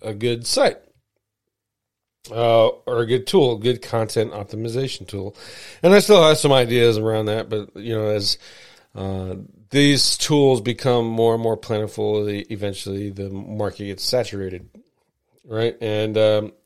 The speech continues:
and then you're eventually just playing the popularity game. And I think it's pretty safe to say that Surfer S E O has won that,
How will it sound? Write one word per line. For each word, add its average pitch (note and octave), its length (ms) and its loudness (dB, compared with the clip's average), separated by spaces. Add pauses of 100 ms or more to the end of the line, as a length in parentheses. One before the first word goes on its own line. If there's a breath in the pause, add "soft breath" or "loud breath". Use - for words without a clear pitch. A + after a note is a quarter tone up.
(200)
and A#2 160 -6
then A#2 160 -2
you're A2 200 -2
eventually G#2+ 560 -2
just G2+ 200 -10
playing G#2 300 -4
the G2 80 -8
popularity A2 640 0
game. A2 300 -2 (600 loud breath)
And A#2+ 60 2
I A#2+ 220 4
think - 600 -2
it's C3 140 -2
pretty A#2 240 -6
safe G#2 280 -2
to G2+ 60 -10
say G2+ 260 -2
that G2+ 100 -8
Surfer G2 460 -6
S F2+ 200 -10
E F#2+ 100 -8
O F#2+ 100 -4
has F#2 100 -8
won F#2+ 300 -6
that, E2+ 240 -10